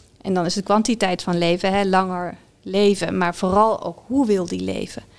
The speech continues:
En die vragen, die gaan hand in hand. En als het goed is, en die opdracht heb ik wel voor mezelf zo geformuleerd, en naar beste weten, met vallen en opva-,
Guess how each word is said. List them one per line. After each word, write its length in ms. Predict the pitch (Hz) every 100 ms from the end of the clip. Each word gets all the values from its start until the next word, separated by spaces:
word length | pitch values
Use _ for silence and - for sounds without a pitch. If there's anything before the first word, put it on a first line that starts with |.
| _ _ - -
En 140 | -
die 140 | 226 226
vragen, 500 | 262 262 247 196 190
die 100 | 220
gaan 220 | - 202
hand 260 | 214 240 185
in 140 | 180
hand. 400 | 202 262 - - _ - - _
En 160 | - 214
als 140 | 190
het 120 | 208 -
goed 260 | - 349
is, 140 | 208 202
en 120 | 190
die 280 | 190 - -
opdracht 420 | 226 - 175 -
heb 140 | 180
ik 80 | 180
wel 200 | 190 190
voor 140 | 185
mezelf 320 | 185 175 175 175
zo 160 | 190
geformuleerd, 880 | - - 180 175 175 277 269 - -
en 120 | - 180
naar 140 | 175
beste 320 | 175 170 -
weten, 460 | 170 196 196 180 185 - _ _ - - - -
met 160 | 170 170
vallen 240 | 180 175
en 100 | 165
opva-, 420 | - 180 - 165